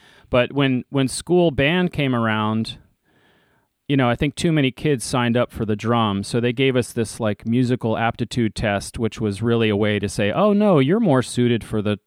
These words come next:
the saxophone or the trumpet," because, you know, nineteen kids wanna play the drums and they can't,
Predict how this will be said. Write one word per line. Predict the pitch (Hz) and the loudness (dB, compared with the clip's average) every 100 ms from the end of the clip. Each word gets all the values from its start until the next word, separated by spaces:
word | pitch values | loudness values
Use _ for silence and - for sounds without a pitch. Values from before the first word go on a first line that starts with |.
| _ - - | _ -20 -12
the | 110 | -8
saxophone | 135 143 - 113 110 101 101 | -4 -4 -4 -4 -2 -2 -2
or | |
the | 95 | -2
trumpet," | - 135 127 101 73 | -2 -2 0 -2 -4
because, | 110 131 107 | -2 -2 -2
you | - 110 | -4 -4
know, | |
nineteen | 107 120 135 - 139 131 | 0 0 0 -2 -2 -2
kids | 113 127 117 107 | 0 -2 -2 -2
wanna | 113 107 | -2 -2
play | 117 110 | 0 0
the | |
drums | 98 107 107 104 104 | 0 0 0 0 0
and | 107 | -2
they | 101 | -4
can't, | - 113 104 | -4 -4 -4